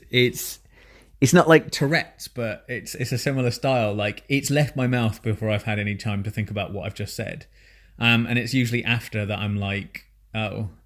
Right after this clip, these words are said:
Um, but equally, once I got diagnosed, in the past, I just think, "Why am I so horrible to people?" But since I was diagnosed, I just sort of go, "I can't help it." And the therapy was to understand that I can't help it.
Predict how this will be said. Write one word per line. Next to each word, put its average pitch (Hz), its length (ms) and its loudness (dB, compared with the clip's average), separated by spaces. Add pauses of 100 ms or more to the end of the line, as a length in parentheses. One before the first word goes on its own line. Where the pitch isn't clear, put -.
Um, 123 480 0
but 143 120 0
equally, 139 640 2
once 123 320 -4
I 123 40 -4
got 113 180 -6
diagnosed, 110 440 -2
in 127 60 -2
the 120 60 0
past, 127 400 -4
I 107 80 -4
just 107 260 -6
think, 107 180 -6
"Why 107 180 -2
am 107 100 -2
I 107 60 -2
so 101 180 -4
horrible 107 300 -4
to 107 60 -8
people?" 101 340 -8
But 98 300 -8 (500)
since 127 280 -2
I 120 60 2
was 107 80 0
diagnosed, 107 500 0
I 107 40 0
just 101 180 -8
sort 104 140 -6
of 104 80 -10
go, 104 280 -4
"I 104 40 -8
can't 104 260 -6
help 113 240 -6
it." - 180 -12 (220)
And 120 180 0
the 131 40 0
therapy 147 460 2
was 117 240 -2
to 117 180 -2
understand 107 640 -2
that - 180 -8
I 104 60 -8
can't 101 260 -8
help 107 280 -8
it. - 200 -12